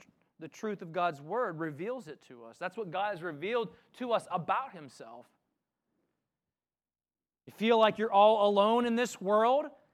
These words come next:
Well, tell your feelings that's not true, because God has promised to never leave us or forsake us.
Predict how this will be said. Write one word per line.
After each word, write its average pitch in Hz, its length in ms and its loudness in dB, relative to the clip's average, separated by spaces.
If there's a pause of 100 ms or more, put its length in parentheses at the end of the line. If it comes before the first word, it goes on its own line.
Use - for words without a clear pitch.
(760)
Well, 185 120 -6
tell 302 400 6
your 294 160 4
feelings 294 600 2
that's 269 260 2
not 302 320 -4
true, 302 560 -2
because 196 400 -6
God 262 380 -4
has 285 80 -10
promised 226 480 -6
to 202 80 -6
never 247 400 -2
leave 175 280 -2
us 135 320 -10
or 156 140 -10
forsake 127 680 -18
us. - 420 -20